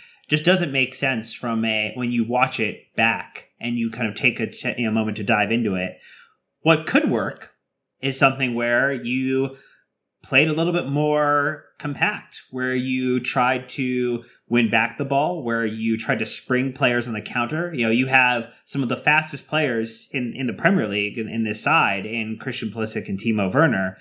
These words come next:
who want to be played into space, who want to get a, a two-on-one or a one-on-one situation, and we're not creating that space for them. So instead, we're trying to merge Frank's idea of what they did,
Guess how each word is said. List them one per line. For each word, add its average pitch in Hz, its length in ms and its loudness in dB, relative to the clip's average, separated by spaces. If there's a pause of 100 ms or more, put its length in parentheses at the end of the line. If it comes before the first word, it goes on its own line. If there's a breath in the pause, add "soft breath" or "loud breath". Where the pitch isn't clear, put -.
(300 soft breath)
who 120 480 2
want 160 240 2
to 151 60 -6
be 127 100 0
played 120 300 -2
into 110 160 -4
space, 123 520 -4
who 120 180 -2
want 127 300 -2
to 127 100 -4
get 117 240 2
a, 107 280 0
a - 40 -16
two-on-one 120 560 0
or 107 80 0
a 107 80 -4
one-on-one 113 460 0
situation, 107 880 -2 (300 loud breath)
and 139 160 4
we're 139 60 4
not 139 200 4
creating 120 640 -2 (200)
that 113 220 0
space 117 360 -2
for 127 220 -2
them. 87 340 -8 (100)
So 143 140 -2
instead, 151 340 2
we're 139 100 0
trying 180 440 2
to 131 80 -2
merge 120 680 -2 (140 soft breath)
Frank's 143 420 -2
idea 113 840 0
of 113 340 -2
what 131 240 -2
they 123 120 -2
did, 113 280 0